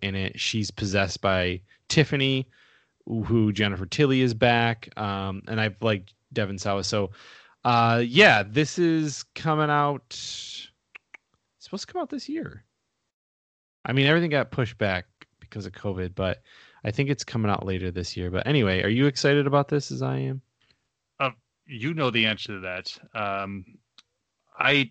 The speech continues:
Speaker 2: accept no Chucky besides the Mancini Chucky,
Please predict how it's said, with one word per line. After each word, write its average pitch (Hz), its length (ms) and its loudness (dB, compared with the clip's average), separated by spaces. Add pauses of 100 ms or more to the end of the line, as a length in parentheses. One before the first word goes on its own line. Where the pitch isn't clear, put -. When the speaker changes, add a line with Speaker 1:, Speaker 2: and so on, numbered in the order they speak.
Speaker 2:
accept 123 440 -6
no 120 220 -6
Chucky 104 680 -6 (920)
besides 104 440 -8
the 101 80 -12
Mancini 101 560 -10
Chucky, - 400 -18